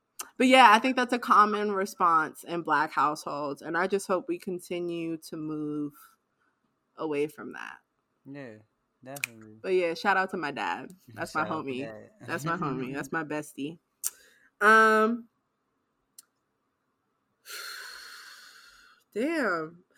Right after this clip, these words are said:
Speaker 1: Do you think mental health is getting worse with each generation?
Speaker 2: I'd say so. Um,
Speaker 1: That's so sad.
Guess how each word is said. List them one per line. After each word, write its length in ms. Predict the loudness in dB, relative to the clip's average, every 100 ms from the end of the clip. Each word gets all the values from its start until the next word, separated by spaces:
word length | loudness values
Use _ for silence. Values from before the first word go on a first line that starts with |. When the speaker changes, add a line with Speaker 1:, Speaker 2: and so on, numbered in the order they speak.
| -20 -2
Speaker 1:
Do 80 | 4
you 120 | 4
think 260 | 4 0 2
mental 280 | 2 4
health 240 | 6 6 4
is 100 | -2
getting 320 | -2 0 0
worse 460 | 0 2 0 -4 -6
with 160 | -6 -2
each 320 | -2 -4 -6
generation? 840 | -6 -4 -2 -4 -6 -10 -12 -14 -18 _ _ _ _ _ _ _ _ _ _
Speaker 2:
I'd 260 | -8 -8
say 180 | -10 -14
so. 340 | -14 -16 -18 -20 _ _ _ _
Um, 600 | -12 -10 -10 -12 -14 -20 _ _ -6
Speaker 1:
That's 220 | -6 -4
so 160 | -4
sad. 520 | -4 -6 -6 -6 -8